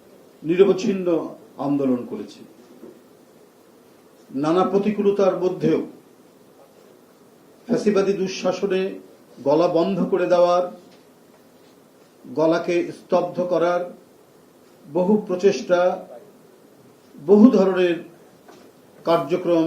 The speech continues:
শেখ হাসিনা গ্রহণ করার পরেও আমরা আমাদের অভীষ্ট লক্ষ্য থেকে সরে আসি। আমরা যে গণতন্ত্রকে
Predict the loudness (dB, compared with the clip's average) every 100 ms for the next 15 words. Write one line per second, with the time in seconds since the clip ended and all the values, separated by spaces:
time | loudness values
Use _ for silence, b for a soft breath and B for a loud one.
0 | -2 -6 -6 -6 -6 -6 -4 -4 -4 -4
1 | -4 -2 -4 -2 0 2 0 -8 -20 -20
2 | _ -16 -10 -6 -2 -2 -2 -4 -4 -4
3 | -6 -6 -4 -4 -6 -6 -6 -6 -8 -12
4 | -12 -14 -14 -16 -16 -20 -20 -20 -20 -20
5 | _ -20 -20 -20 -20 -20 -20 -14 -4 4
6 | 4 4 -2 -18 -20 -20 -20 -20 -20 -20
7 | -6 0 2 2 2 0 0 0 6